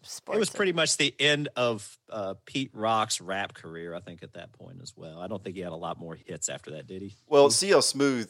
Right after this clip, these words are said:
Speaker 3: uh, who was the actual M C in the band, um,
Speaker 2: Oh,
Speaker 3: they,
Speaker 2: okay.
Speaker 3: yeah, they, they did one or two more track. They, I think they did two more albums. But Pete Rock is a producer,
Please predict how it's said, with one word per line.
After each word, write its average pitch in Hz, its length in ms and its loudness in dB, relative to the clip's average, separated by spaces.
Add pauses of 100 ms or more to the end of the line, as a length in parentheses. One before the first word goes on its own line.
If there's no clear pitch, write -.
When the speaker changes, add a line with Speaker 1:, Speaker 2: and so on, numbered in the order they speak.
(120)
Speaker 3:
uh, 95 460 2 (320)
who 113 120 -4
was 98 180 -2
the 104 100 4
actual 101 300 0
M 101 120 0
C 101 220 -2
in 104 100 -2
the 101 60 -4
band, 104 500 -2 (140)
um, 92 480 2 (100)
Speaker 2:
Oh, 160 120 0
Speaker 3:
they, 131 120 8
Speaker 2:
okay. - 300 -2
Speaker 3:
yeah, 104 300 6
they, 143 240 8
they 156 180 8
did 160 260 4
one 147 160 6
or 135 60 2
two 139 160 -4
more 135 180 2
track. 139 380 6
They, 127 160 2
I 135 60 4
think 151 180 0
they 147 80 0
did 127 200 0
two 143 140 -4
more 135 160 4
albums. 135 400 8 (400)
But 127 260 8
Pete 196 240 -2
Rock 151 360 6
is 110 100 0
a 101 60 -6
producer, 131 720 -4